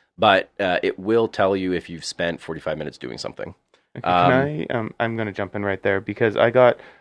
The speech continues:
Speaker 2: one crazy great piece of advice about time management and being effective. And I don't know if I'm jumping the gun and you're, this is gonna be one of your recommendations, but I went to a, um,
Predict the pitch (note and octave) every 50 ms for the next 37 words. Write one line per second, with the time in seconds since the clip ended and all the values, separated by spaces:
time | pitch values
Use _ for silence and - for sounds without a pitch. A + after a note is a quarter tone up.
0 | _ _ - - A#2 B2 A#2+ A#2+ A#2 - - A#2 A2 A2+ G#2+ A2 A2+ A2+ G2+ -
1 | - - F#2+ - - _ - A2+ G#2+ G2+ - - - - - G2+ G2 F#2+ F#2+ F#2+
2 | G2 - G2+ G2 G2 G2+ G#2+ F#2+ F#2 G#2+ A#2 - - G#2 G2+ - G2 F#2+ F#2+ -
3 | - - - B2 G#2 G2+ G2 F#2+ F2+ F#2 G2 G#2+ A#2 B2 - C3+ C#3+ C#3 C#3 -
4 | - G2+ F#2+ - G#2 G2+ G2 F#2+ F2 - - G2+ A2 - - C3+ C#3+ D3 _ _
5 | - - - - - - F#2+ G#2 A2+ A2 G#2+ G2+ - G#2 G#2 G2 - G#2 G#2 -
6 | - F#2+ F2 E2+ E2 - D#2 F2+ F#2+ G2 F#2 F2+ F2+ F2 F2 F#2+ - - G#2 G2+
7 | G2+ F2+ - - G#2 F#2 F2 F#2 F2 F2+ F2 F2 F2 F2 F2+ F2 F2+ - - F2
8 | E2+ F2 F2+ F#2+ - - A2+ A2+ A2 A2 _ - G#2 - G#2 - - - - -
9 | - - - - - A#2 A#2+ A#2+ - - A#2+ A#2 A2 G#2 G2 - - G#2 G2 F#2+
10 | F#2+ F#2 F#2 F#2 - - - F2+ F2+ F2 E2+ F2 F2+ F2